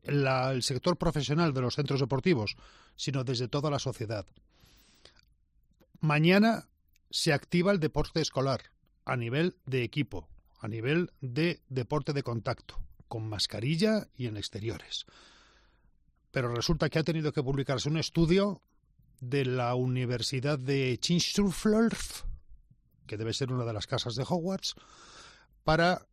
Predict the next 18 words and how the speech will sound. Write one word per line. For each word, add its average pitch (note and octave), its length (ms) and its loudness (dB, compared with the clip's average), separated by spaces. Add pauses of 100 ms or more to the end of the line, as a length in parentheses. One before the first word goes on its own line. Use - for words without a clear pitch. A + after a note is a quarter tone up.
eh, C3 420 0
que C#3 100 -2
los B2 140 -2
políticos C#3+ 420 0
se C#3+ 100 -2
dieran C3+ 220 0
cuenta C#3+ 300 0
de C#3 100 -2
que C3+ 300 -2
en B2+ 140 -2
el A#2 100 -4
deporte B2 580 0 (180)
no C3+ 460 -2 (180)
había B2 380 -4
ningún A2+ 340 -4
tipo G#2 280 -8
de G#2 100 -6
problema. - 460 -16